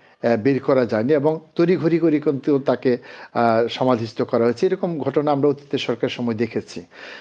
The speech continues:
তো এখনো যদি, আহ, বিগত সরকারের পতন না হতো, শেখ হাসিনা রাষ্ট্র ক্ষমতায় থাকতেন, তাহলে খালেদা জিয়া সৌভাগ্যবতী হিসেবে আজকে যে লোক সমাগম হচ্ছে কিংবা তার স্বামীর সমাধির পাশে যে সমাধিস্থ হতে পেরেছেন,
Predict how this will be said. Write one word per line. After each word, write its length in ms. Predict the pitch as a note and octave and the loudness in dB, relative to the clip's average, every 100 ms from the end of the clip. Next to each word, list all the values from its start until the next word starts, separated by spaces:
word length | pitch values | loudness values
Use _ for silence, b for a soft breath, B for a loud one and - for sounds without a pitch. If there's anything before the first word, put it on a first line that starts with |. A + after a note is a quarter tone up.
| B - | B 0
তো 340 | D#3 C3+ C3 - _ _ - | 4 4 0 -8 _ _ 0
এখনো 460 | F#3+ F#3+ - G3 | 0 0 -2 0
যদি, 460 | D#3+ C#3 D3 F#3+ A3 | 2 2 4 2 2
আহ, 360 | B2+ B2 B2 A#2 A#2+ | 2 4 4 2 0
বিগত 440 | A#2+ C#3 D3 D#3 | 0 2 0 0
সরকারের 480 | C#3+ C#3 C3+ D3 C#3+ | -2 -2 0 0 2
পতন 300 | C#3+ C#3+ D#3+ | 0 0 0
না 100 | D3+ | 0
হতো, 220 | A#2+ G#2+ A2 | -2 -2 -6
শেখ 260 | - C3 | -4 -4
হাসিনা 400 | - - C#3 C3+ | -4 -6 0 2
রাষ্ট্র 300 | C3 B2 - | 2 0 -8
ক্ষমতায় 320 | - C3 B2 A#2+ | -6 -4 -2 -2
থাকতেন, 440 | A2+ - A2+ F#2+ - B B B | -4 -4 -8 -12 -14 B B B
তাহলে 220 | C#3+ D#3+ D#3+ | 0 2 2
খালেদা 400 | - D#3 D3+ D#3+ | 2 2 2 0
জিয়া 540 | C#3+ E3 D#3 D#3+ - | 2 4 4 2 0
সৌভাগ্যবতী 880 | - D#3+ C#3 D#3 D#3+ D#3+ C#3+ C3+ B2+ | -2 0 2 2 2 2 2 2 0
হিসেবে 360 | A2+ A#2+ A2+ A2 B B | 0 0 2 0 B B
আজকে 640 | A#2+ B2 - D3 C#3+ B2 A#2 | -2 -2 0 2 2 2 0
যে 320 | G#2 C#3 C#3+ C3 - | 0 2 2 0 -4
লোক 260 | B2+ C#3+ D3 | 0 0 0
সমাগম 480 | D#3 D3 C#3 C#3 | 0 2 2 0
হচ্ছে 240 | C3 C3+ D3 | -2 -4 -4
কিংবা 300 | D3 C#3 C#3 | -2 0 2
তার 200 | C#3+ C#3 C#3 B B | 2 0 -2 B B
স্বামীর 400 | - - D3+ D#3 | -4 -2 0 0
সমাধির 480 | - D3 D3 C#3+ C#3 | -2 0 0 0 0
পাশে 240 | D3 C#3+ | -2 0
যে 100 | C#3 | -2
সমাধিস্থ 600 | - C#3 C#3 B2+ B2+ - | -2 0 0 0 -4 -6
হতে 160 | B2 C3 | -4 -2
পেরেছেন, 560 | C#3+ D#3 D#3 - F2+ | 0 2 2 -2 -12